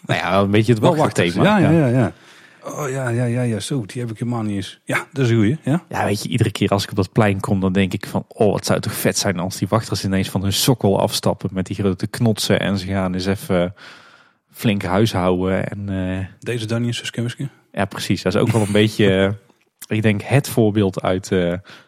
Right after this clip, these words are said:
Speaker 1: of eigenlijk de link met, met, eh, het stripalbum, eh, de Efteling Elfjes van, eh, Suske en Wiske. Wat ik dus echt heb stuk gelezen als kind. Ja, daar spelen die wachters zo'n belangrijke rol in. Daarin zijn het wel de bad guys, maar ik vind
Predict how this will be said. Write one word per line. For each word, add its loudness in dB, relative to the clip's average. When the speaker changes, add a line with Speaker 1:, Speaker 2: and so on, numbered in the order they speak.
Speaker 1:
of -6
eigenlijk -2
de 4
link 2
met, -2
met, -4
eh, -4
het -4
stripalbum, 0
eh, -6
de -6
Efteling -6
Elfjes -2
van, -6
eh, -4
Suske -6
en -4
Wiske. -4
Wat 0
ik 0
dus -2
echt 0
heb -8
stuk -2
gelezen -2
als -10
kind. -6
Ja, -4
daar -8
spelen -2
die 0
wachters -2
zo'n 0
belangrijke 0
rol 2
in. 0
Daarin 2
zijn 4
het 0
wel 2
de -2
bad 0
guys, 0
maar -4
ik -6
vind 0